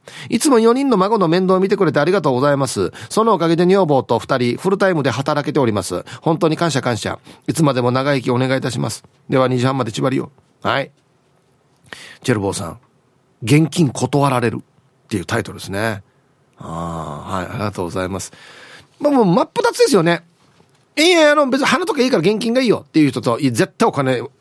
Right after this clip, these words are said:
現金、生のお金は受け取らないよっていう。どっちかでしょうね。うん、はい。えー、ヒープさん、こんにちは。次に入る現場の足場がまだ仕上がっていないので、今日はひたすらビラ配りをしているイケペイですよ。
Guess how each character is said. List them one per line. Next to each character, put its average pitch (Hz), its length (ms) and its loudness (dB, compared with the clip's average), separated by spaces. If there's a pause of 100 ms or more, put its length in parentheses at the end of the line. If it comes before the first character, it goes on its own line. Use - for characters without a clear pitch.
(520)
現 151 280 2
金、 156 240 2
生 160 200 2
の 185 80 2
お 175 60 0
金 127 160 -2
は 98 60 -4
受 - 140 -6
け 160 100 2
取 147 120 0
ら 139 60 0
な 143 100 0
い 143 60 0
よ 127 120 0
っ - 20 -12
て - 180 -12
い - 60 -10
う。 - 80 -20 (480)
ど 139 80 -2
っ 135 40 -2
ち - 100 -2
か 294 60 4
で 196 80 2
し - 80 -10
ょ 85 100 -16
う - 20 -8
ね。 117 200 -4 (320)
う - 20 -20
ん、 87 180 -16 (300)
は 87 200 -10
い。 - 60 -18 (2000)
え 143 400 2
ー、 - 20 -20 (680)
ヒ - 160 2
ー 277 60 2
プ 302 60 2
さ 214 120 4
ん、 170 40 0
こ 226 120 2
ん 214 60 0
に 214 60 2
ち 185 120 -2
は。 196 200 2 (280)
次 254 260 0
に 262 100 4
入 185 220 2
る 196 80 4
現 170 240 4
場 180 100 2
の 196 60 0
足 160 180 0
場 156 120 2
が 170 100 2
ま 170 140 2
だ 175 80 0
仕 - 120 -2
上 180 60 4
が 170 80 2
っ 170 80 -4
て 185 100 0
い 147 60 2
な 139 100 4
い 143 60 2
の 117 80 0
で、 101 180 -2
今 170 120 4
日 - 20 2
は 120 100 0
ひ 95 80 -10
た 139 120 -2
す 135 100 -4
ら 123 160 0
ビ 120 160 2
ラ 160 80 2
配 147 240 -2
り 151 80 0
を 165 60 0
し 151 80 -6
て 127 100 -2
い 101 60 -2
る 117 60 -4
イ 131 40 -2
ケ 127 140 -2
ペ 113 100 -2
イ 92 40 -4
で 85 100 -10
す - 120 -12
よ。 - 100 -12